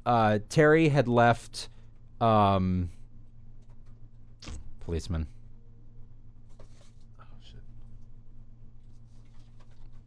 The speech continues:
Speaker 1: Andy.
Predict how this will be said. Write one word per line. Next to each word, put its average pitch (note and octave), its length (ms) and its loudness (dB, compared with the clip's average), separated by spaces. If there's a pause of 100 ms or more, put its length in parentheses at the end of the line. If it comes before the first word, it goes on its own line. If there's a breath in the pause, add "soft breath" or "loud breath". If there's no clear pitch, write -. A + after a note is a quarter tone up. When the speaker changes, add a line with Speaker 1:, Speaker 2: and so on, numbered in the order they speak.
(2250)
Speaker 1:
Andy. A#2+ 320 4